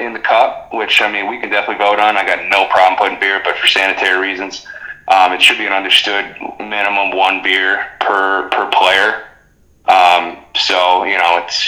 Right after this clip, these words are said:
fifty-fifty vote. There's half the t-, more than half who wanna go beer.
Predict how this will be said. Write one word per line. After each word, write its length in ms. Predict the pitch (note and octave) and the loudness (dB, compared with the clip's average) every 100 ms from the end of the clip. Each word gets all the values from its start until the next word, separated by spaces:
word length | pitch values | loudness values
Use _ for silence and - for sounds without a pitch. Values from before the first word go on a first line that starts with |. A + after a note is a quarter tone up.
| - | -2
fifty-fifty 520 | G#2 - F#2+ G2+ G2+ | -2 -4 -6 -6 -4
vote. 280 | G2 G2 G2 | -2 -2 0
There's 240 | F#2 F#2 - | -2 0 0
half 300 | - G2+ F#2+ | 2 2 0
the 60 | |
t-, 300 | F2+ - - | -6 -12 -8
more 160 | G2 G2 | -4 -2
than 100 | F#2 | 0
half 260 | F#2+ G2 G2+ | 2 2 2
who 120 | F#2+ | 2
wanna 240 | F#2+ F#2 | 2 2
go 200 | F#2+ F#2 | -2 -4
beer. 400 | G2 G2+ G2+ G2 | -2 -2 0 -2